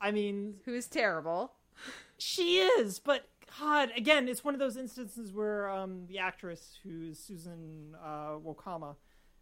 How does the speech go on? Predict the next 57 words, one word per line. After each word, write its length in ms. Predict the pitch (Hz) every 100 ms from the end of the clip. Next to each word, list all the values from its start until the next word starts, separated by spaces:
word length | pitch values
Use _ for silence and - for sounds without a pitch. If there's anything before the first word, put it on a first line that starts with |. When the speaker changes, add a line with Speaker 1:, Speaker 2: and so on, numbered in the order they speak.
| _
Speaker 1:
um, 540 | 165 156 151 147 147 156 - _ -
uh, 280 | 175 151 147
is 80 | -
so 360 | - - 247 247
good. 320 | 180 165 120 - _ _ _ _ _ _ _ _ _
Speaker 2:
Yeah, 200 | 220 202
she's 200 | - 269
really, 160 | 277 277
really 140 | 214 196
Speaker 1:
She's 420 | 254 - - -
Speaker 2:
good. 60 | 302
I 40 |
mean, 120 | 349
it's 100 | 349
not 220 | 403 466 339
her 180 | 381 349
Speaker 1:
No, 120 | 233 262
Speaker 2:
fault 240 | 240 170
Speaker 1:
no, 100 | 214
no, 100 | 240
no. 220 | 233 202 156
Speaker 2:
that 160 | 220
she's 260 | - 254 254
so, 140 | -
Speaker 1:
No, 100 | 269 330
no, 60 | 220
no. 40 |
Speaker 2:
<laughs> 180 | 190 -
it's 220 | 294 -
not, 280 | 330 330 320
no, 100 | 349
I 80 | 339
mean, 160 | 339
it's 100 | 320
not 160 | 440 370
Cynthia's 600 | - 285 294 262 240 226
fault 200 | - 220
Speaker 1:
Right, 240 | 196 - 233
no. 300 | 202 151 - - -
Speaker 2:
that 160 | 240
she 200 | 254 302
is 160 | 254 247
the 120 | 226
way 120 | 233 220
that 160 | 214
she 200 | - 240
is. 200 | 185 139 -
Speaker 1:
Right. 220 | 185 - -
No, 240 | 240 262
no, 140 | 247
no. 200 | 240 196
I 80 | 185
mean, 140 | 196 196
she's 220 | 226 196
written 180 | 233 185
that 180 | 151
way, 320 | 151 143 147